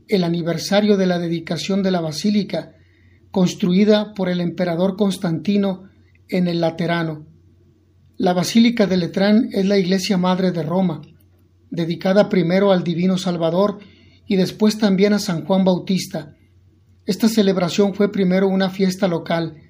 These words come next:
más tarde se extendió a toda la iglesia de rito romano con el fin de honrar aquella basílica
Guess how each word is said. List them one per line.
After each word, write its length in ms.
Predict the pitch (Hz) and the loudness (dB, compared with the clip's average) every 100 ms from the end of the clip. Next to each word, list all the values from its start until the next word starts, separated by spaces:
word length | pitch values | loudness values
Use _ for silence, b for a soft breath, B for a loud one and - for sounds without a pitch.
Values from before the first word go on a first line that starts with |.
| b b _ | b b _
más 240 | - 185 - | -4 -4 0
tarde 260 | 190 190 | 0 0
se 140 | 196 185 | -2 -4
extendió 720 | - 196 165 151 190 196 - | -6 -4 -4 2 2 2 -2
a 140 | 170 | -6
toda 200 | 190 190 | -2 0
la 80 | 185 | 0
iglesia 440 | 165 170 185 196 170 | -2 -2 -4 -2 -6
de 80 | |
rito 320 | 156 180 - 160 | -4 -2 -2 -2
romano 500 | 160 180 185 185 B B B B B B B - | -4 -2 0 -2 B B B B B B B 2
con 180 | 190 | 4
el 140 | 185 170 | 4 4
fin 260 | 208 226 | 6 8
de 80 | 220 | 8
honrar 480 | 190 180 185 202 - | 6 4 2 0 0
aquella 420 | 175 175 190 202 | -4 -2 0 2
basílica 760 | 180 160 - 208 202 - 156 | 2 -2 0 0 0 -2 -8